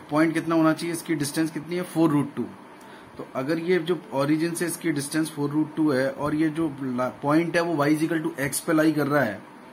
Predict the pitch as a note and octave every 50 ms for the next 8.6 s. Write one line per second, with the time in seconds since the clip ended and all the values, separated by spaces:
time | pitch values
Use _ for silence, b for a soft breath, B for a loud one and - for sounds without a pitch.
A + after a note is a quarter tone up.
0 | B B B B B B B - D3 C#3 - D3+ D#3 E3 E3+ D#3+ E3 E3 D#3 D3
1 | D3+ D#3+ E3 E3+ D#3+ - D#3+ D#3+ D#3 E3+ D#3+ D#3 C#3+ D3 D3+ D3+ D#3+ D#3 - -
2 | F3 E3+ - D#3+ D#3 D#3 D#3+ D#3 D#3 - D3+ C#3+ - B2+ A#2 G#2+ - A#2 F#2 D#2+
3 | - - - - - - - B B B B B B - C3+ - - - D#3+ E3
4 | E3 E3+ E3+ F3 F3 E3 - F3 E3 D#3+ F3+ E3+ - - D3+ D3+ D#3 D#3+ D#3 E3+
5 | E3+ E3 F3+ E3 E3+ D#3+ D3 C#3 C#3+ C#3+ - E3 E3 D#3 D#3 C#3+ D3 C#3+ C#3+ D3+
6 | D#3+ D#3 D3 C3 B2 B2+ C3+ - - - - C#3 C#3+ C#3+ - - E3 D#3+ D3+ D#3
7 | D3 D3 - E3 E3 E3 E3+ D#3+ - E3+ E3 D3+ D3 D3+ D3+ D3+ E3 D#3+ D#3+ D#3
8 | D#3 D3+ D3+ D#3 D3 B2 D#3+ D#3 D3 C3+ B2+